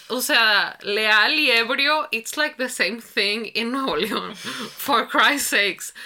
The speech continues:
I don't give a fuck. The only thing I care about is, "Tengo que ir por ti, ¿a qué horas?"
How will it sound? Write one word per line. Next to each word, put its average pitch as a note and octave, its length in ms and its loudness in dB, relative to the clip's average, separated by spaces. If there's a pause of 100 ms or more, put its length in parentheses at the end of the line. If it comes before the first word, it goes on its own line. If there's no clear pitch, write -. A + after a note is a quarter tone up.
(140)
I G3 180 2
don't C4+ 160 0
give G#3+ 160 0
a A#3 80 -2
fuck. F#3 380 0
The F#3+ 140 0
only A#3 240 0
thing B3 180 -2
I C4+ 80 0
care A#3 280 4
about G3 320 2
is, F#3+ 300 0 (640)
"Tengo C4+ 400 -2
que D4 180 2
ir A3+ 60 -8
por C4+ 240 2
ti, D4+ 340 2 (300)
¿a - 180 2
qué G#3+ 160 2
horas?" G#3+ 640 2